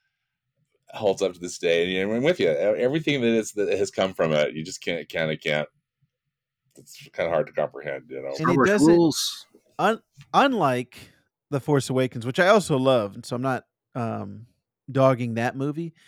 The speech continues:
Speaker 2: but A New Hope is the only one that can exist on its own. I-, if there wasn't any others, there is still a satisfying conclusion to
Speaker 1: Yeah,
Speaker 2: A New
Speaker 1: yeah.
Speaker 2: Hope, whereas, uh, let's say Episode One or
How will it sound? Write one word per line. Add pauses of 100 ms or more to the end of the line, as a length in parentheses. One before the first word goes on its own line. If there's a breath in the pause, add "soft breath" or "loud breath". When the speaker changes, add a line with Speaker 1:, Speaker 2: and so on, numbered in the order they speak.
(180 soft breath)
Speaker 2:
but (120)
A
New
Hope
is
the
only
one
that
can
exist
on
its
own.
I-,
if
there
wasn't
any
others, (340 soft breath)
there
is
still
a
satisfying
conclusion
to
Speaker 1:
Yeah,
Speaker 2:
A
New
Speaker 1:
yeah.
Speaker 2:
Hope, (420)
whereas, (420)
uh,
let's
say (540 soft breath)
Episode
One
or